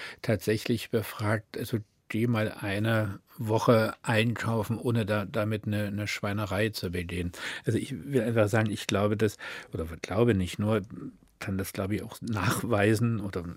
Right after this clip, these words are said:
viele können das nachweisen, äh, dass, dass es uns vergleichsweise, ich meine, bei allen großen, riesigen Unterschieden, die es in Deutschland gibt, was natürlich auch ein großes Problem ist, aber dass es dem Norden natürlich so gut geht,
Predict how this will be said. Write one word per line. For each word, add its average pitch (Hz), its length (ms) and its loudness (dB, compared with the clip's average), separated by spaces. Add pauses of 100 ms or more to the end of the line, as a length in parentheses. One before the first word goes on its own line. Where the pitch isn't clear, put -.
(120)
viele 110 380 -4
können 117 220 -2
das 110 180 2
nachweisen, 113 640 2 (520)
äh, 117 340 8 (420)
dass, - 380 0
dass 110 220 -2
es - 300 -6 (120)
uns 131 560 4
vergleichsweise, 95 1200 2
ich 92 80 -6
meine, 85 160 -4
bei 92 180 0
allen 120 360 6
großen, 107 480 -2
riesigen 113 440 -2
Unterschieden, 98 640 0
die 98 100 -8
es 101 120 -8
in 98 100 -4
Deutschland 95 680 -4
gibt, 117 280 4
was 85 140 -6
natürlich 92 320 -6
auch 98 120 -8
ein 90 120 -4 (160)
großes - 460 -2
Problem 90 420 -4
ist, - 160 -8 (400)
aber 107 220 -2
dass 101 160 4
es - 320 -2 (120)
dem 98 140 2
Norden 117 400 2
natürlich 107 540 -2
so - 200 -4
gut 117 440 2
geht, 110 240 2